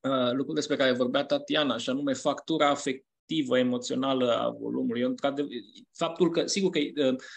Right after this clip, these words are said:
stereotipia ne spune că dacă o poezie este, uh, intelectualizantă, da, uh, ea este erudită, uh, atunci, uh, cel mai probabil va lipsi emoția. Nu e adevărat, pentru că dacă,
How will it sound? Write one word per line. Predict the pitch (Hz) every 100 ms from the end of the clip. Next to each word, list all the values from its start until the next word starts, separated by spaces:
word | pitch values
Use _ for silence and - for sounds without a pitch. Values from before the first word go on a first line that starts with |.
| - - -
stereotipia | - 160 160 160 156 - 196
ne | 175
spune | 156 - 170 185
că | 165
dacă | 147
o | 151
poezie | - 139 143 165
este, | 151 - 143 135 127 123
uh, | 123
intelectualizantă, | 117 135 123 127 123 139 127 120 131 156 165 151
da, | 127 113 131 143 123
uh, | 120 120 117 117
ea | 123 120 120 117
este | 120 120 - 120 117 117
erudită, | 127 123 120 120 139 - 143 131 123 117 -
uh, | 117 117 117 - _ _
atunci, | 127 123 147 151 -
uh, | - 135 131 147
cel | - 143
mai | 147 135
probabil | 131 120 131 123
va | 120
lipsi | 117 113 -
emoția. | 127 131 131 147
Nu | 208
e | 277
adevărat, | 165 139 135 139 123 131 180 -
pentru | 151 151 143
că | 139 131
dacă, | - - - 151